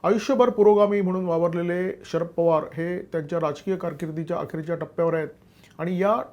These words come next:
टप्प्यावर त्यांचाच नातू असलेल्या आमदार रोहित पवार यांनी शरद पवारांच्या राजकारणाचा हिडीस चेहरा जनतेच्या समोर आणलेला आहे आणि तो सुद्धा पुराव्यासहित.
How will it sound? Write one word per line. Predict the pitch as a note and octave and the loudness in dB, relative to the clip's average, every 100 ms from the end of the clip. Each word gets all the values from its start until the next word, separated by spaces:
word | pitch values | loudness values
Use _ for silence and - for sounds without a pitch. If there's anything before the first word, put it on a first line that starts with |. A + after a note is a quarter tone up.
| - | -4
टप्प्यावर | F3 - F#3+ E3 D#3 - - - _ - | -2 2 4 4 0 -10 -20 -20 _ -6
त्यांचाच | E3 D#3+ G3 | -4 -2 -2
नातू | F3 D#3 E3 | 0 -2 -2
असलेल्या | E3+ E3+ E3 E3+ | -4 -2 0 0
आमदार | E3+ D3 D#3+ D#3 | -2 -4 -2 0
रोहित | C#3+ D#3 | -2 -2
पवार | E3 D#3 | -2 -2
यांनी | D#3 D#3 - - _ _ - - F3 | -2 -6 -12 -18 _ _ -20 -8 -2
शरद | G3+ | 0
पवारांच्या | G#3 F#3 F3+ F3 E3 - F#3 F3+ | 0 -2 0 -2 -4 -4 -4 -2
राजकारणाचा | D3+ D3 - E3 D#3+ D#3+ | -2 -4 -6 -4 -4 -4
हिडीस | C#3 F#3 F#3+ | -2 -2 0
चेहरा | F3 E3 C#3+ - - _ _ D3 | 0 0 -2 -6 -18 _ _ -4
जनतेच्या | D#3 D3+ D#3+ E3+ | -4 -4 -6 -4
समोर | E3 D#3 | -4 -4
आणलेला | D3+ D#3 D#3 | -2 0 0
आहे | D3 C#3+ - - | 0 -4 -12 -12
आणि | E3+ D#3 | -10 -6
तो | F#3 | -4
सुद्धा | F#3+ E3 D#3 - - - | -2 0 0 -2 -12 0
पुराव्यासहित. | E3 E3 E3 D3+ | 2 4 2 -2